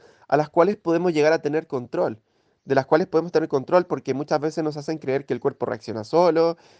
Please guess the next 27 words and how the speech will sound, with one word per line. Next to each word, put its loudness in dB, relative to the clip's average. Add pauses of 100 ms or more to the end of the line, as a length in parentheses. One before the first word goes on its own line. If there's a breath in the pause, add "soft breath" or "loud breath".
(120)
que -2
a -2
tal 4
y -2
tal 2
hora 2
hace -8
tal -2
y -14
tal -8
cosa, 2 (440 soft breath)
pero 2
eso 0
pasa 2
porque, -4
como -4
te 0
digo, -2
el -4
universo -2
interior -4
y -2
el 0
exterior -4
no -4
están 0
sincronizados, 0